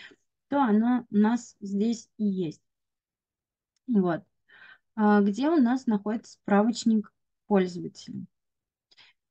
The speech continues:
Вернемся в настройки. Вот он у нас выделенный справочник пользователя. Здесь вот мы открываем нашу Афанасьеву.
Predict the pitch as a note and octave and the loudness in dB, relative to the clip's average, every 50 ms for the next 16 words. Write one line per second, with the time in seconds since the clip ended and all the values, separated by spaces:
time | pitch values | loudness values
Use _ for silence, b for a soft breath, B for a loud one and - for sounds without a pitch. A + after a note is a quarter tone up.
0 | _ G3+ G3 G#3 G#3+ A3 A#3 A3+ G#3+ F#3+ E3+ F#3+ - - - _ _ _ _ _ | _ -4 -2 0 4 6 6 8 8 6 6 2 -4 -10 -20 _ _ _ _ _
1 | _ _ _ _ _ _ _ _ _ _ _ _ _ _ _ - G3+ G#3 A3 G#3+ | _ _ _ _ _ _ _ _ _ _ _ _ _ _ _ 0 2 4 6 6
2 | G#3 G3+ - - - - D#3+ - - - - B3+ D#4 F#4 _ _ _ _ _ _ | 4 2 0 -8 -8 -6 -8 -8 -8 -8 -4 -4 -4 -4 _ _ _ _ _ _
3 | _ _ _ _ _ _ _ _ _ _ b b b b b - G#3 A3 A3+ G3+ | _ _ _ _ _ _ _ _ _ _ b b b b b -2 2 2 2 4
4 | - G#3 G3+ G#3 G3+ G3+ G#3 G#3 G3+ - G#3 A3 G#3+ G3 F#3+ F3+ F#3 F3+ F#3 G3 | 6 6 8 8 8 8 6 6 4 2 2 2 2 2 2 2 2 2 0 -2
5 | G3 _ - G#3+ G#3 F3+ E3+ - - F#3+ F#3 - _ - A#3 A#3 G#3 F3+ - G3 | -4 _ -2 0 0 0 -2 -4 -6 -8 -8 -8 _ -6 -2 -2 -2 -2 0 -2
6 | G3+ G#3+ G3+ - B3+ A#3+ B3+ D4 - _ _ _ _ _ _ _ _ _ _ _ | -4 -4 -4 -6 -6 -6 -6 -6 -8 _ _ _ _ _ _ _ _ _ _ _
7 | _ _ _ _ _ _ _ _ _ _ _ _ _ _ _ _ _ _ _ _ | _ _ _ _ _ _ _ _ _ _ _ _ _ _ _ _ _ _ _ _
8 | _ _ _ _ _ _ _ _ _ _ _ _ _ G#3+ G#3+ G#3 G#3 A#3 C#4 D#4+ | _ _ _ _ _ _ _ _ _ _ _ _ _ -20 -14 -8 -4 -2 -2 -2
9 | - - A3+ A3+ A#3+ - - A3 G#3 G#3 G3+ - - G3+ G#3 B3 C#4 C#4 A#3 G#3+ | -2 -4 -4 -4 -2 0 4 4 4 4 2 0 -4 -2 0 0 2 2 4 2
10 | G#3+ A3 G#3 - - F#3+ F#3+ G3 G3 - _ _ _ _ _ _ _ _ _ _ | 2 0 -2 -6 -6 -4 -4 -4 -6 -8 _ _ _ _ _ _ _ _ _ _
11 | _ _ _ _ - G#3 G3 G3+ G#3+ G#3 G#3 F#3+ F#3+ G3 - - E3 D#3 D#3+ E3+ | _ _ _ _ -6 -6 -2 2 6 6 8 8 6 4 0 -4 -8 -8 -8 -10